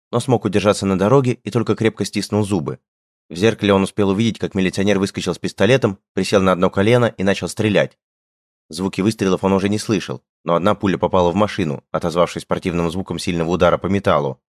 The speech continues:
Но Крендель уже чувствовал, что оторвался. Несмотря ни на что, он был совершенно спокоен. Мысль работала ясно и четко, воспроизводя давным-давно усвоенные алгоритмы.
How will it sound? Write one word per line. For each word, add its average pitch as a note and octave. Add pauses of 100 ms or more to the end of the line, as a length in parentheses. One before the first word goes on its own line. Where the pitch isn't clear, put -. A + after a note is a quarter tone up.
(1000)
Но G2
Крендель B2+
уже A2+
чувствовал, G#2+
что -
оторвался. F#2 (320)
Несмотря E2
ни D#2+
на E2
что, A#2
он G#2
был E2+
совершенно G2
спокоен. E2 (420)
Мысль E2
работала D#2
ясно G2+
и F#2+
четко, - (160)
воспроизводя E2
давным-давно E2+
усвоенные D#2+
алгоритмы. F#2